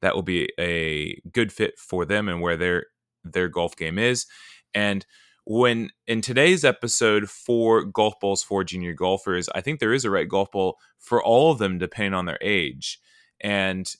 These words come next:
you know, you just gotta find the right one that matches up with where their club head speed is. And, we're, you know, we're gonna get into some of those things as well. So don't be so quick just to go grab any ball off the shelf. All right, so the first area is gonna be, t-,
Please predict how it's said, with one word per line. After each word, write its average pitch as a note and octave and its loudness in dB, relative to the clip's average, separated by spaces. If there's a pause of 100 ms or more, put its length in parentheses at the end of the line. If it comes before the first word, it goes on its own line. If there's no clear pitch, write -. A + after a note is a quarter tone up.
you G#2 -8
know, G2 -4
you G2+ -4
just A#2 -8
gotta G#2+ 2
find G2+ -2
the F#2 -4
right G2 0
one F#2 -4
that F2 -4
matches F#2+ -4
up F2+ -4
with E2+ -8
where D2 -12
their - -14
club G#2 -4
head F#2+ -4
speed F2 -8
is. F2 -4
And, E2 -14
we're, E2+ -12
you F2+ -10
know, D#2+ -8
we're F2+ -8
gonna F2+ -6
get D#2 -8
into - -20
some F2 -12
of D#2 -12
those E2 -12
things D#2 -16
as D2+ -16
well. F#2+ 0 (540)
So F#2+ 2 (800)
don't D#3 0
be G#3 0
so G3 0
quick - -4
just - -14
to - -20
go A2 -2
grab G2 -2
any G#2+ -4
ball A#2 -2 (260)
off F2 -8 (400)
the F2+ -10
shelf. - -10 (1000)
All C3+ 6
right, C#3 8
so - 0
the B2+ 2
first F#3+ 2
area D#3 4
is D3+ 0
gonna C#3+ -2
be, C3 2
t-, - -10